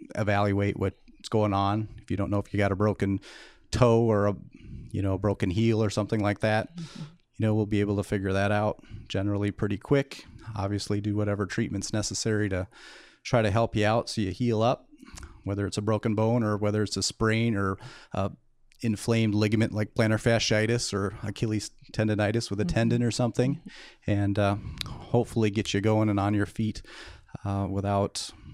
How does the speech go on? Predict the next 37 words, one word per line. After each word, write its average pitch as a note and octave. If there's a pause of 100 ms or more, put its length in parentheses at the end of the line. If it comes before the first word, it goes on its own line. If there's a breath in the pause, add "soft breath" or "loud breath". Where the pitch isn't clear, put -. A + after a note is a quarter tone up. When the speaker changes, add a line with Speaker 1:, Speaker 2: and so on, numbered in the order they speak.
(440 loud breath)
Speaker 1:
it -
being G#2
an F#2+
unpleasant G#2
experience. - (100)
Try -
to -
Speaker 2:
You B3+
know B3+
Speaker 1:
make C4
it -
Speaker 2:
what A#3+
Speaker 1:
as -
Speaker 2:
I G#3+
really A3+
Speaker 1:
pleasant A3
as G3
Speaker 2:
like F3+
Speaker 1:
possible. G#3
Speaker 2:
hearing E3+
from, -
about, F3
uh, D#3+ (120)
from F3+
you, D#3+
Doctor D#3+
Tanner, D#3+
is D3+
the D#3
fact D3+
that D3 (300 loud breath)
as F3
your E3+
patient -
and D#3+
Doctor D#3
Orris, D#3+